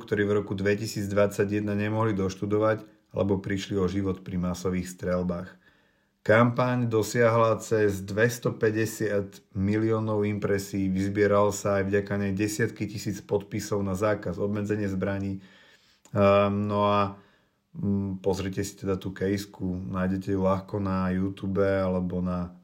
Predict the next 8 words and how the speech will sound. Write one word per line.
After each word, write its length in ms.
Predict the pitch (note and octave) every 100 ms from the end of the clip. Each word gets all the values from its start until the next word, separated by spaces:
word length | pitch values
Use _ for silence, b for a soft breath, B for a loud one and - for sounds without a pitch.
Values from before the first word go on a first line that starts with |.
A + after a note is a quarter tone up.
| -
a, 320 | F2+ F2+ F2+
mojom 320 | F#2 F#2+ F#2
LinkedIne. 640 | F#2 F#2 G2+ G#2+ A#2+ C3 b b b b b b b _ _ _ _ _ _ _ _
Keď 220 | - A#2+
sme 400 | B2 C#3 C3+ C3+ C3
inak 320 | B2+ B2 A#2+
pri 240 | A#2+ A#2+ A#2
svetovej 560 | - A#2 G2+ B2+ B2+